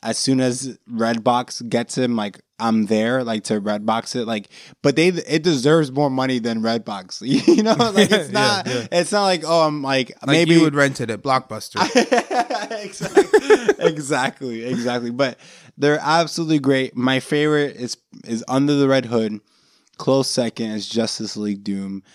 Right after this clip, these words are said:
Speaker 1: Again, big shout out to Amos Smith. I just missed the bus completely, completely on that. Uh, but now, ever since then, like, every time D C drops another animated movie,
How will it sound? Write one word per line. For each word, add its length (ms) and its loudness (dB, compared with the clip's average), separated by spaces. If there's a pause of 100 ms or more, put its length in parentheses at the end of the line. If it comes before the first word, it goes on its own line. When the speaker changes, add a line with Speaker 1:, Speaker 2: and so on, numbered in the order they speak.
(300)
Speaker 1:
Again, 640 -6
big 220 -2
shout 240 -2
out 180 -2
to 260 -4
Amos 320 -4
Smith. 400 -4 (120)
I 160 -4
just 180 -6
missed 320 -2
the 80 -10
bus 280 -6
completely, 560 -10 (120)
completely 500 -2
on 200 -4
that. 360 -6 (540)
Uh, 160 -6
but 200 0
now, 260 2
ever 120 -2
since 280 -4
then, 200 -2
like, 220 -10
every 240 0
time 360 -6
D 180 -4
C 180 -6
drops 420 -6
another 360 -8
animated 440 -4
movie, 360 -8